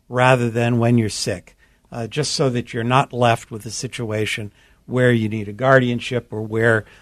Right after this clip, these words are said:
your property ends up going, uh, really to the wrong place, or worst of all, your heirs or some other beneficiaries end up fighting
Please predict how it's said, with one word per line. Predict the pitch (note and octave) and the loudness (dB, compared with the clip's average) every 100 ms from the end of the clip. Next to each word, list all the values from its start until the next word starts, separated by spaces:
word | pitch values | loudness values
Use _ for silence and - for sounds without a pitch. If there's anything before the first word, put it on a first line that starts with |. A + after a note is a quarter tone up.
| _ | _
your | - A#2+ | -6 -2
property | C#3+ C#3 - B2+ A#2+ | 6 6 6 2 2
ends | B2+ G#2+ | 2 2
up | A#2 - | 0 -2
going, | - B2+ B2 B2 A2 _ _ _ - | 2 6 8 6 0 _ _ _ -6
uh, | C3 | 2
really | C#3+ F3 C3+ | 6 6 6
to | - | 2
the | B2 A2+ | -8 -6
wrong | A2+ A#2+ B2+ A#2+ | -2 0 0 -2
place, | - D3 C#3 A#2+ - - | -6 -2 0 -2 -6 -2
or | D#3 F#3 C3+ B2 B2 _ - | 2 6 6 4 0 _ 0
worst | C3 F3 - | 2 4 2
of | C3 | -6
all, | G#2+ G#2+ G#2 G#2+ _ _ _ - | -2 -2 -2 -4 _ _ _ -10
your | B2 C3+ | -6 -4
heirs | A#2+ C3+ C#3+ D3 C#3+ - - | 2 4 6 6 4 0 -10
or | A#2 A#2 A#2 G#2+ | -6 -2 0 -2
some | - C3 | -2 2
other | D3+ C#3+ | 4 4
beneficiaries | B2+ A#2+ A2 A#2+ - C3 A2+ A2+ A2+ - _ _ | 4 0 -2 -6 -6 -4 -2 -2 -4 -8 _ _
end | C#3 C#3+ | -4 0
up | B2+ - | 2 0
fighting | _ C#3 C3+ C#3 A#2+ A#2 | _ -2 0 0 -2 -6